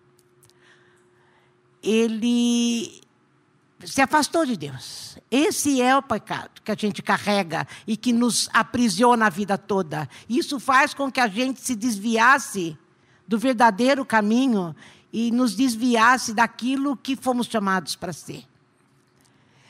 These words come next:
Mas ele também falou nisso tudo que havia um plano, um plano perfeito, que nasceria um, que ia pisar a cabeça da serpente.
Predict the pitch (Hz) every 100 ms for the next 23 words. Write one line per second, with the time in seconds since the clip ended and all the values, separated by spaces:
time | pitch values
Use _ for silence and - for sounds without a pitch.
0 | - - 214 262 220 302 311 302 269 311
1 | 302 269 233 233 262 247 175 170 _ _
2 | _ _ _ - 214 277 - 240 - 294
3 | 294 240 - 294 277 262 339 - 294 302
4 | 320 349 302 202 139 123 _ _ _ _
5 | - - 294 - 294 302 311 311 311 294
6 | - 262 277 294 233 - 175 170 143 _
7 | _ _ _ _ _ _ _ _ _ _
8 | _ _ - _ _ - - _ - 262
9 | 269 269 - 311 285 302 330 302 320 330
10 | 226 143 - - _ _ _ _ _ _
11 | _ - _ 269 294 311 311 294 220 196
12 | 269 294 269 220 240 294 - 269 233 -
13 | 190 - - 131 - - -